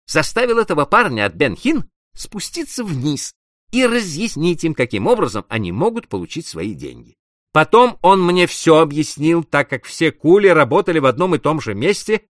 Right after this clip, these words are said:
одно и то же время, он решил, что самым справедливым делом будет разделить между ними поровну все деньги, какие мы подобрали.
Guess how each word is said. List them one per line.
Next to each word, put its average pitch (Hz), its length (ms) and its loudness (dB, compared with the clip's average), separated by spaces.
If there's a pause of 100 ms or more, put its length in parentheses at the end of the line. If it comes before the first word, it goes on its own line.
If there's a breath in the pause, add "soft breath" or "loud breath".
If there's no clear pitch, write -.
(100)
одно 156 300 2
и 156 60 4
то 131 160 2
же 98 140 -2
время, 196 420 2 (320)
он 220 200 6
решил, 202 460 4
что - 240 -4
самым 165 400 2
справедливым 107 840 0
делом 190 440 2
будет 165 280 -2
разделить 123 720 -4 (340)
между 135 460 2
ними 175 340 2
поровну 233 680 6
все 147 320 2
деньги, 196 560 2
какие 170 680 2
мы 147 280 0
подобрали. 76 960 -2